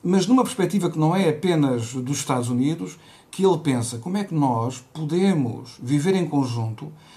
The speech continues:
pessoas que coabitam o, o mesmo espaço e o mesmo tempo, que têm de cooperar, porque a essência da sociedade é a cooperação na resolução de problemas.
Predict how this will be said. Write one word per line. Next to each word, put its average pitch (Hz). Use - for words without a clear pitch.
pessoas 160
que 185
coabitam 151
o, 120
o 123
mesmo 123
espaço 113
e 113
o -
mesmo 104
tempo, 101
que 185
têm 226
de 139
cooperar, 120
porque -
a -
essência 202
da 190
sociedade 151
é 143
a 139
cooperação 170
na 156
resolução 147
de 151
problemas. 117